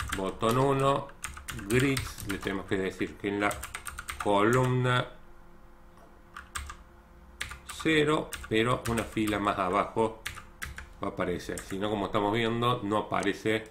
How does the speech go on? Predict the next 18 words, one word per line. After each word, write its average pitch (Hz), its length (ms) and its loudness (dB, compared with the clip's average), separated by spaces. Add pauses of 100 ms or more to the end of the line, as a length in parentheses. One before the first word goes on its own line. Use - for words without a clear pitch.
(340)
más 101 260 2 (100)
que 107 260 0
el 92 200 -6
check, - 320 -2 (2000)
check 101 280 -2
button. 95 380 -6 (580)
Ahora 104 160 0
sí - 400 -2
va 98 80 -4
a 92 40 -2
aparecer 95 460 -2
el 107 100 2
botón 139 480 2 (160)
y 92 80 -10
ya 98 100 -2
tenemos 101 480 -4
nuestra 98 320 -4
interfaz. 85 680 -6